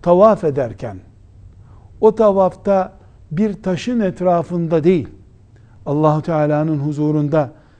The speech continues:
dönüyormuş gibi kendini hissetmen. Bu ihsan düzeyidir. Elbette bütün müminler her an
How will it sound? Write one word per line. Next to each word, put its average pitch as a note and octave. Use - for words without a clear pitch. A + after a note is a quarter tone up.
dönüyormuş G3+
gibi E3
kendini D#3
hissetmen. C3
Bu G#3
ihsan C#3
düzeyidir. A2
Elbette D#3
bütün G#3+
müminler C#3
her G3
an F#3+